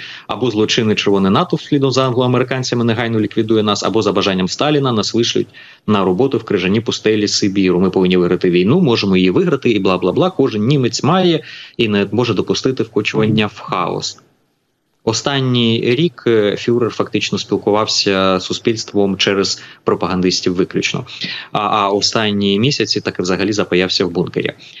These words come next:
Тому поведінка Путіна тут не є нічим, е, новим.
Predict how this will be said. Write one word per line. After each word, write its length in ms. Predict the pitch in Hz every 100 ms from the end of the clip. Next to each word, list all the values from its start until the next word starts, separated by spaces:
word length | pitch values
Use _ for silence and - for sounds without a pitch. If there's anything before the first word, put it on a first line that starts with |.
| -
Тому 640 | - 117 127 127 117 113 113 - -
поведінка 460 | 139 135 143 165 156
Путіна 420 | 175 220 156 135
тут 280 | 127 135 135
не 120 | 127
є 180 | 120 165
нічим, 600 | 143 120 - 123 127 120
е, 180 | 110 107
новим. 480 | 120 110 110 135